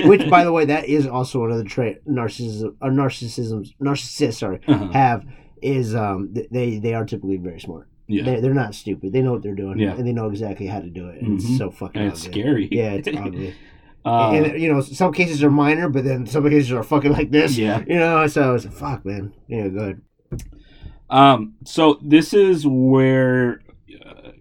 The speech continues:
Speaker 2: ki-, kind of all the dots kind of started to connect a little
Speaker 1: Mm-hmm,
Speaker 2: bit.
Speaker 1: mm-hmm.
Speaker 2: Because the house that Bill owned was also on the same road that led up to the abandoned tower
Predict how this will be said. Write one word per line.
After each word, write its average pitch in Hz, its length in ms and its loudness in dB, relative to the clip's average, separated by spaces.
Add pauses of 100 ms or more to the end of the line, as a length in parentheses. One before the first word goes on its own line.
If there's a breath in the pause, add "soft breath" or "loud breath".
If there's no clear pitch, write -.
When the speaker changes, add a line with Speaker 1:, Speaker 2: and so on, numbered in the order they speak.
(220)
Speaker 2:
ki-, - 320 -12 (100)
kind - 220 -2
of 151 80 2
all 147 200 6
the 131 100 6
dots 110 640 -4
kind 113 260 -8
of 104 80 -4
started 101 460 -4
to 104 100 -6
connect 90 440 -10
a 113 40 -6
little 107 240 -2
Speaker 1:
Mm-hmm, 104 120 -4
Speaker 2:
bit. 101 100 -10
Speaker 1:
mm-hmm. 110 400 -4
Speaker 2:
Because 123 760 2 (120)
the 120 140 -4
house 139 360 -2
that 104 220 -6
Bill 123 240 0
owned 95 340 -4 (380 soft breath)
was 107 260 -2
also 131 540 0
on 110 240 -4
the 98 140 0
same 120 480 -2
road 101 580 -4
that 98 220 -10
led 95 320 -8
up 92 180 -12 (120)
to 98 140 -8
the 90 200 -8
abandoned 92 560 -10
tower 80 560 -16